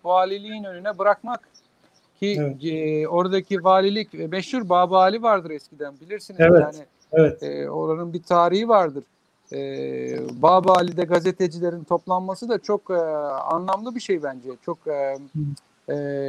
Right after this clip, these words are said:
Speaker 1: yıllardır yapılmayan bir şey. Bu çok önemli. Yıllardır Baba Ali'de tekrar gazetecilerin toplanıyor olması, e,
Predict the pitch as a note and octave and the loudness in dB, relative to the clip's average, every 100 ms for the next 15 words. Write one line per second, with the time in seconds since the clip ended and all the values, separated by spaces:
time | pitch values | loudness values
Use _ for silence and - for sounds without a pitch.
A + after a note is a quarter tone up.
0 | C3+ C#3+ D#3 F3+ A#3 A#3 A3+ G#3 G#3+ G3+ | -6 -2 2 6 6 4 4 2 0 -2
1 | E3+ D3 C3 - B2+ A#2+ D3 F3 B3+ A#3+ | -2 -2 -6 -10 -12 -12 -12 0 0 2
2 | F#3+ D3+ B2+ A#2+ C#3+ E3 F#3+ F3 D#3+ E3 | 0 0 -4 -6 -4 2 2 2 0 2
3 | F3+ F3+ E3+ E3 D#3+ F#3 F#3 E3 D3 D#3 | 2 2 -2 -6 -8 -8 -6 -6 -4 -6
4 | F3+ F#3 D#3+ E3+ E3+ D3+ - E3+ F3 F#3+ | -6 -8 -8 -10 -10 -6 -6 -6 -8 -4
5 | F#3 F3 E3 - A#3 - _ _ _ _ | -6 -4 -10 -10 -14 -16 _ _ _ _
6 | - | -10